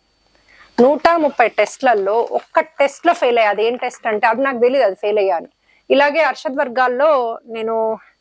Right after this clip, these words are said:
కామంలో ఉన్నానా అని అడిగి పడుకున్నా. అర-, అప్పుడు మేము ఎన్లైటన్‌మెంట్, ఆ, క్లాసెస్ అని స్టార్ట్ చేసాం. ఈ అర్షద్ వర్గాలు ఒక్కొక్కటి రిలీజ్ చేసుకోవడం ఎలా అన్నది నేను సార్ స్టార్ట్ చేశాను.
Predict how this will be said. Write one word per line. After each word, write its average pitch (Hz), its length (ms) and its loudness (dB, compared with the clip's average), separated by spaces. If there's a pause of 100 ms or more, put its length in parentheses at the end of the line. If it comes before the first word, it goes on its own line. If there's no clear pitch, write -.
(520)
కామంలో 302 420 4
ఉన్నానా 240 340 0
అని 240 120 -4
అడిగి 214 240 -2
పడుకున్నా. 185 460 -4
అర-, 190 140 2
అప్పుడు 226 320 -4
మేము 226 140 -2
ఎన్లైటన్‌మెంట్, 240 840 -2
ఆ, 185 1080 -2
క్లాసెస్ 226 480 0
అని 262 340 2 (360)
స్టార్ట్ 233 320 0
చేసాం. 175 260 -2 (120)
ఈ 214 60 -2
అర్షద్ 202 280 -2
వర్గాలు 196 280 0
ఒక్కొక్కటి 202 380 -6
రిలీజ్ 185 300 2
చేసుకోవడం 185 400 -2
ఎలా 175 180 0
అన్నది 180 260 -2
నేను 208 220 -2
సార్ - 240 -2
స్టార్ట్ 160 300 -4
చేశాను. - 300 -20